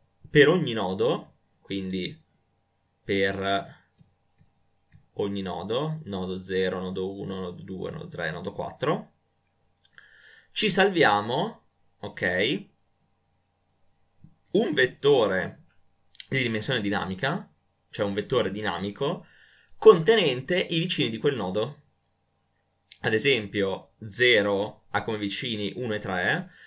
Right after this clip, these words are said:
allora ci salviamo un vettore dinamico di due, ehm, di due elementi, contenente uno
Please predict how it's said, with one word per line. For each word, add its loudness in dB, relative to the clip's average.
allora 4
ci -6
salviamo 2
un -6
vettore 2
dinamico 0
di 0
due, 0
ehm, -8
di -8
due 2
elementi, 0
contenente 0
uno -4